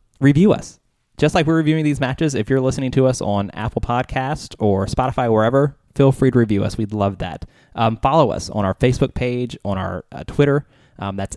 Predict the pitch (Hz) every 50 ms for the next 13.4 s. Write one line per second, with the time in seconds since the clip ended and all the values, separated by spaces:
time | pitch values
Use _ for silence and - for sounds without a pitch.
0 | - - 110 113 120 - - - - - 110 104 101 101 104 104 - 113 101 101
1 | 98 - - - - 92 120 110 107 117 147 - - - - - _ _ _ _
2 | _ - 113 117 120 123 117 - 101 110 117 - 123 - - 113 117 120 120 127
3 | 131 135 151 151 - - - - 107 98 - 113 98 98 98 104 104 - - 123
4 | - - - - - - - 104 98 98 98 - - - - 113 113 117 120 120
5 | 127 127 107 107 101 98 98 - - _ - - _ _ _ _ - - 107 104
6 | 101 101 98 101 101 - 120 117 117 - 127 117 113 107 110 104 98 101 107 104
7 | - - - 104 101 101 95 - 104 104 101 104 107 104 104 95 95 98 98 101
8 | 101 98 98 92 92 - - - - - 104 95 104 98 95 92 87 98 101 95
9 | - - 104 98 95 95 - - 98 95 - - - - 101 95 92 90 92 -
10 | - 95 95 85 87 87 - - _ _ _ - 101 101 110 107 110 - - 101
11 | 107 107 107 98 95 95 95 92 - - - - _ _ 117 101 98 - - -
12 | 98 98 95 98 98 - - - - - 98 98 95 95 - - - - - -
13 | 107 98 98 92 95 92 92 95